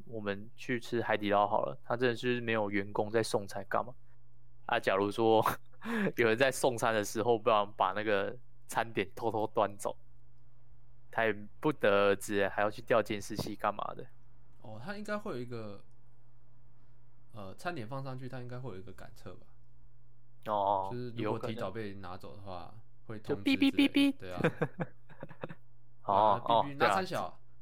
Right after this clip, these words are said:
Speaker 1: <laughs> 这也是一个解决方法。
Speaker 2: 对啊，那个应-，应该算是好处理啊。而且我觉得有送餐机器人的话，会比-，会比较少二K。
Speaker 1: 哦，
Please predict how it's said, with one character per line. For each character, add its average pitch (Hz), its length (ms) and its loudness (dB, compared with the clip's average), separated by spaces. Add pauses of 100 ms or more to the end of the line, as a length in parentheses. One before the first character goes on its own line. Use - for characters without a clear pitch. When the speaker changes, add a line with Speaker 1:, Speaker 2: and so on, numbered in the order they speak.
(260)
Speaker 1:
<laughs> 175 1120 0
这 - 120 4
也 131 80 8
是 139 120 4
一 135 60 6
个 123 80 6
解 107 180 -2
决 98 200 -2
方 101 200 0
法。 98 200 -4 (100)
Speaker 2:
对 - 160 -8
啊， 98 160 -6
那 131 80 -8
个 127 220 -8
应-， 127 340 -8 (240)
应 127 80 -8
该 123 160 -6 (360)
算 123 260 -8
是 117 100 -8
好 110 160 -8
处 87 220 -10
理 85 120 -10
啊。 135 60 -10 (920)
而 131 80 -8
且 123 260 -4
我 104 160 -6
觉 113 120 -6
得 113 380 -6
有 98 300 -10
送 127 180 -8
餐 117 160 -8
机 117 100 -10
器 123 100 -8
人 101 100 -6
的 98 100 -8
话， 107 140 -6
会 117 200 -8
比-， - 220 -10 (760)
会 131 120 -6 (340)
比 104 100 -8
较 113 160 -6
少 95 180 -8
二 98 260 -4
K。 - 160 -10 (1040)
Speaker 1:
哦， 101 420 2